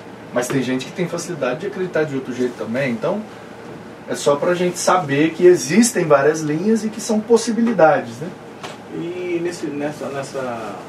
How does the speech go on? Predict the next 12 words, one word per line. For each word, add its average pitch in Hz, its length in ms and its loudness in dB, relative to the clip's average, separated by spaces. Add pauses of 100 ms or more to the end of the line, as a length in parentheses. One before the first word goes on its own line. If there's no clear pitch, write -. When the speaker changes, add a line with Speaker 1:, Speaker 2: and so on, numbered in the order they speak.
(200)
Speaker 2:
nessa - 200 -14 (100)
quinta 143 400 -6 (840)
teoria 127 420 -2
aí 139 440 -2
da 127 100 -4
pré-existência, 131 920 -6 (180)
é, 139 40 -6
é, 131 280 -6
o 135 100 -4 (160)
que 202 80 -10
fica - 280 -4 (120)
claro, 147 440 0